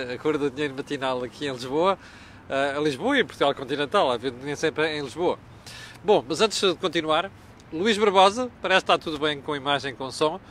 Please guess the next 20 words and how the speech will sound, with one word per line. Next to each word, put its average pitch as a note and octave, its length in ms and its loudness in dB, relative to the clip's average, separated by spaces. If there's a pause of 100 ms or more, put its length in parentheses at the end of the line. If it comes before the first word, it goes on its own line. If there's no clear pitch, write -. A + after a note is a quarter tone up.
(240)
Hoje E3 340 4
não D#3 240 -2
temos D#3+ 360 2
aqueles D#3 280 0
problemas D3 460 -6
que D3+ 140 -4
aconteceram C#3+ 500 -2
nas B2+ 100 -8
últimas C#3+ 320 0
duas C#3+ 220 -2
semanas C#3+ 400 -6 (540)
com F3 500 4 (300)
o D3+ 160 -4
som F#3 440 2 (640)
e D#3 200 0
a E3 60 6
imagem D3 680 4
a C#3 60 -8
partir D3+ 480 0
de, B2+ 480 -4